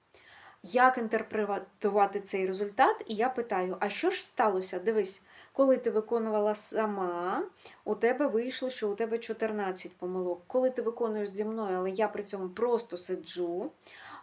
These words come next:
у тебе виходить дві помилки. Тобто дванадцять речень ти робиш правильно.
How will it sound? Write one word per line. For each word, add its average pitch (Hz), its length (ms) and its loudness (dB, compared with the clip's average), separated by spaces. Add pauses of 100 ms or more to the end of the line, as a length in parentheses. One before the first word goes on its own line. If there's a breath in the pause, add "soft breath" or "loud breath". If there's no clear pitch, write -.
(120)
у 220 240 4
тебе 208 420 2
виходить 202 640 -2
дві 185 380 -6
помилки. 165 720 -8 (260)
Тобто 202 320 0
дванадцять 180 640 -4
речень 285 360 -4
ти 202 120 -4
робиш 208 300 -2
правильно. 165 640 -6